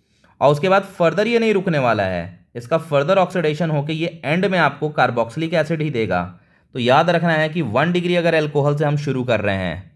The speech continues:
ये वन डिग्री अल्कोहल से अगर आप शुरू करोगे तो एंड प्रोडक्ट आपको जो मिलेगा, just a minute, इसको मैं अल्कोहल वापस करेक्ट कर दूं,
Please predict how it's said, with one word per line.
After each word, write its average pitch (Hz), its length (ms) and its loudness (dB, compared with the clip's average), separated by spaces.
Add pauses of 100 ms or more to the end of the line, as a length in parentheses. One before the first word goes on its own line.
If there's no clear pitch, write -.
(460)
ये 113 100 -8
वन 139 220 0
डिग्री 147 260 0
अल्कोहल 127 380 -2
से 135 100 -2
अगर 123 180 0
आप 123 120 0
शुरू 123 260 -2
करोगे 101 380 0 (600)
तो 127 180 -4
एंड 165 240 2
प्रोडक्ट 147 400 -2
आपको 123 300 -2
जो 143 140 -4
मिलेगा, 117 400 0 (1400)
just 98 360 -8
a 76 40 -8
minute, 65 380 -10 (4000)
इसको 110 220 -4
मैं 117 100 0
अल्कोहल 110 300 0
वापस 104 300 0
करेक्ट 95 300 -6
कर 87 140 -6
दूं, 147 160 -6